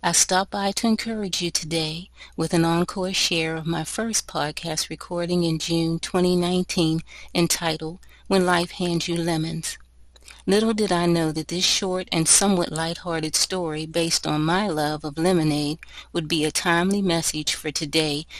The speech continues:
in light of the twenty twenty covid nineteen pandemic.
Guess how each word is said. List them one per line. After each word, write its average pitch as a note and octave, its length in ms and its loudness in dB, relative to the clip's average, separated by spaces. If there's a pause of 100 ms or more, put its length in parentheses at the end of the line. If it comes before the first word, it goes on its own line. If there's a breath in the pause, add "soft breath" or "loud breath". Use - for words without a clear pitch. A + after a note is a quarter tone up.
(120 loud breath)
in D#3+ 160 4
light E3 260 4
of D#3 220 -2
the D3+ 300 -4
twenty F3+ 360 2
twenty D#3+ 540 0
covid D#3 460 -2
nineteen D#3 680 2 (300 loud breath)
pandemic. D3 760 0